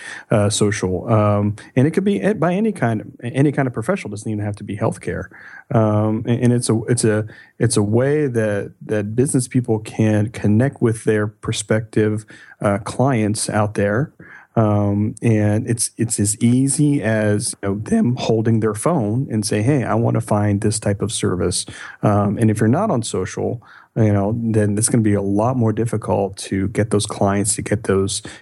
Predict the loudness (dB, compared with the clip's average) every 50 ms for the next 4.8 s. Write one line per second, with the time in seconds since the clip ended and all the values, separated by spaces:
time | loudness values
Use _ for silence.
0 | _ _ -2 2 2 2 2 2 0 0 0 0 -2 -4 -6 -2 0 0 0 0
1 | -2 -2 0 2 2 4 4 2 2 2 2 2 0 -2 -4 -2 0 0 0 2
2 | 0 -2 -2 0 0 0 0 0 0 -2 0 0 0 0 0 -2 -4 -8 -16 -20
3 | -8 _ 2 4 4 4 2 0 -2 0 2 2 2 2 0 -2 -6 -4 -2 -2
4 | 0 0 -2 -4 -8 -8 -4 0 0 2 2 0 -2 -6 -8 -10